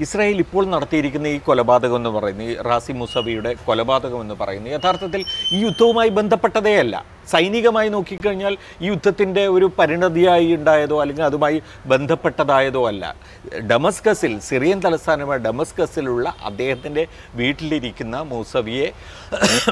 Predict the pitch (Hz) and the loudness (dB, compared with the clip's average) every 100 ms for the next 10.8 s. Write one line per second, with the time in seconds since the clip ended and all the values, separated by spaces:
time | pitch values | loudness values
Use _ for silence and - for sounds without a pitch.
0 | - 151 - 160 151 131 147 117 123 135 | -2 -2 2 2 2 0 -2 -2 0 0
1 | 175 135 139 165 156 131 127 101 90 - | -2 -4 0 2 4 2 -4 -8 -10 -16
2 | - - - - - - - 190 190 180 | -20 -18 -18 -18 -20 -16 0 2 4 4
3 | 151 156 - - - - 117 117 135 180 | 4 -2 -6 -20 -20 -10 -4 2 4 6
4 | 185 190 214 208 - - 151 156 170 185 | 6 6 4 2 -4 -4 2 4 4 4
5 | 214 196 170 190 180 208 196 196 185 175 | 2 2 4 4 2 2 4 4 4 4
6 | 196 - 185 127 95 - - 165 160 185 | 2 0 -2 -4 -6 -16 -2 2 2 2
7 | 185 160 190 - 160 107 95 - - - | 2 4 4 2 -4 -6 -8 -14 -16 -6
8 | 117 151 160 175 175 165 160 175 170 175 | 0 4 4 4 4 4 4 2 0 2
9 | 160 - 175 170 185 170 151 - 143 165 | 0 0 -4 -2 0 2 2 2 2 2
10 | 185 180 160 - 170 131 95 | 0 -2 -4 -4 -4 -4 -8